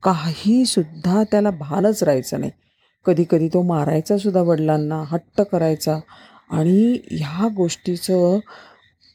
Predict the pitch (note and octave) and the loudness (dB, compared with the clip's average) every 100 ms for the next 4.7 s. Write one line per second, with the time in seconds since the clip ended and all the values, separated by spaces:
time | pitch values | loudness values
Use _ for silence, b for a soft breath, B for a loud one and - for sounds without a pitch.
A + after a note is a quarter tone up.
0 | _ - F3 A3+ D4 - A3 G3 A#3 C#4+ | _ -4 2 4 4 4 4 4 2 0
1 | D4 D4+ D4 G#3 G3+ C4 C#4 G#3 F#3+ G3+ | 0 0 2 4 4 0 -2 -4 -2 0
2 | F#3 E3+ F3+ G#3+ A#3 F3 E3+ E3 F3+ A3+ | 2 0 0 -2 0 -2 2 2 2 -2
3 | G3+ A3+ - F3+ G3 B3+ B3 A#3 G#3 A#3+ | -2 -6 -4 -4 -4 -4 -8 -8 -6 -4
4 | - G3+ B3 - C#4 A#3 G3 | -2 0 0 -2 -4 -2 -2